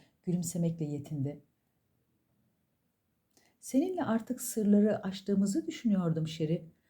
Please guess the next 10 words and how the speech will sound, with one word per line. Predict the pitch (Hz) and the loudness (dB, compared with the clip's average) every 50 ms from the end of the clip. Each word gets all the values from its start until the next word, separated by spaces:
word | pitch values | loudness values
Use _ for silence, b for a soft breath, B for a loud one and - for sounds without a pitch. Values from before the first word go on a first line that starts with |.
| b b b b b _ | b b b b b _
Psikoterapinin | - - - - 214 202 - 196 190 190 196 196 202 202 196 - | -6 -6 -2 0 -2 0 2 2 2 2 2 0 0 0 0 -4
işe | - - - 208 | -8 -8 -2 0
yaraması | 185 165 160 156 156 151 - - - | 0 2 2 0 -2 -4 -6 -8 -10
için | - - - 254 285 - - _ | -12 -10 -8 -8 -8 -10 -10 _
bana | 165 165 165 - 170 | -4 -2 -2 -2 -4
aklında | 165 165 - 175 185 175 175 | -6 -6 -4 -2 0 2 2
ne | 175 190 247 | 4 4 4
olduğunu | 302 285 240 202 160 170 180 196 240 - | 4 4 2 2 2 0 0 0 0 0
anlatmaya | 180 170 165 156 156 160 - 143 156 202 233 | 0 0 2 0 0 -2 -4 -4 -4 -4 -4
çalışmalısın." | - - 214 214 208 - - 214 214 208 - - 165 | -4 -6 -8 -8 -8 -6 -6 -6 -6 -6 -8 -8 -10